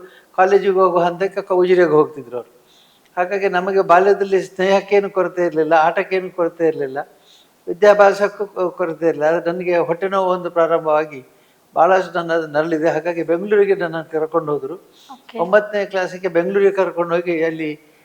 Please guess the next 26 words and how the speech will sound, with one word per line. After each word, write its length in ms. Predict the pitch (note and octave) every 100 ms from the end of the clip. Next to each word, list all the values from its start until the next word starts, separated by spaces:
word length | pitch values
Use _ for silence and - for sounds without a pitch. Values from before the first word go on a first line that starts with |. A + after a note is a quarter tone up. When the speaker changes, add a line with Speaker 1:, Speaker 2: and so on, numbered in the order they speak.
| _ -
Speaker 1:
ಬೆಂಗಳೂರಿನಲ್ಲಿ 560 | E3+ F#3 G3 F3+ F3+
ಶಾಲೆಗೆ 360 | F3 E3 E3 D#3+
ನನ್ನನ್ನು 240 | D#3 D3
ಸೇರಿಸಿದ್ರು. 600 | C#3 D3+ C3 B2+ A#2+ C#2 _ _ _ _ _ _ -
ಆಮೇಲೆ 580 | E3+ F#3 F#3+ F#3 F3+ F3
ನನ್ನ 160 | E3
ಮೊದಲು 680 | E3 D#3+ E3+ G3 G3 F3+ E3+
ಶೇಷಾದ್ರಿಪುರಂ 720 | - F#3 F#3+ F#3 F3 F#3 E3+
ಸ್ಕೂಲ್ನಲ್ಲಿದ್ದೆ 560 | E3+ - F3 E3+ D#3 D3+
ನಾನು. 480 | D3 C#3+ F3+ A3 _ _ _ _ _ _
ಆಮೇಲೆ 260 | F3 F#3+ G#3
Speaker 2:
ಓಕೆ. 80 | F#3+
Speaker 1:
ಅಲ್ಲಿಂದ 300 | F#3 G3 G3 F3+ E3 E3 E3+ E3
ಸೈಂಟ್ 180 | G3
ಜೋಸೆಫ್ 300 | F#3+ E3+ E3
ಸ್ಕೂಲಿಗೆ 340 | - - E3+ E3
ಬಂದೆ. 460 | C#3+ C#3+ D#3 G3
ಸೈಂಟ್ 220 | F#3+ F#3 F#3
ಜೋಸೆಫ್ 200 | F3+ F3
ಸ್ಕೂಲಲ್ಲಿ 440 | - E3+ E3+ F3+
ಹೈಸ್ಕೂಲ್ 400 | D#3 D3+ - E3+
ವಿದ್ಯಾಭ್ಯಾಸವನ್ನೆಲ್ಲ 840 | D3+ D#3 D3 C#3+ D3 C#3+ C#3 C3+
ಮುಗಿಸಿದೆ. 560 | D3 C#3+ B2+ A2+ B2 _ _ _ _ _ _ _ _
ಹಾಗಾದ್ರೆ 320 | F3 F3 F3 F3+
ಇಲ್ಲಿ 440 | F#3+ G3 F#3+ D#3+
ದೀಪೋತ್ಸವ 760 | G3+ G3+ G#3 - G3 F#3+ F#3+